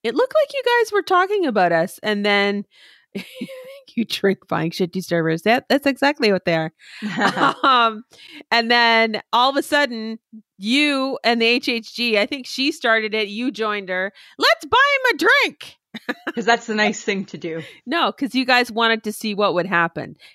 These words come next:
Speaker 1: Your shit
Speaker 2: Yeah.
Speaker 1: disturbers in the deep, deep down parts of you. <laughs>
Speaker 2: Deep, deep down in the,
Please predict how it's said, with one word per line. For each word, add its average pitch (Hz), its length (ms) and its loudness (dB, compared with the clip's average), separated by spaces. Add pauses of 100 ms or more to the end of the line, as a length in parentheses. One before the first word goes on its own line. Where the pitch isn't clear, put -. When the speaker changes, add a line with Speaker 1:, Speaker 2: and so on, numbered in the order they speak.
Speaker 1:
Your 190 200 -2
shit - 220 0
Speaker 2:
Yeah. 180 140 0
Speaker 1:
disturbers 170 680 0 (380)
in 202 160 2
the 180 100 0
deep, 226 280 -2
deep 220 260 -2
down 196 560 2 (360)
parts 196 400 2
of 185 140 0
you. 160 320 -2 (200)
<laughs> - 100 -2 (420)
Speaker 2:
Deep, 240 180 0 (100)
deep 277 280 -4
down 214 540 2
in 196 180 -2
the, 175 240 2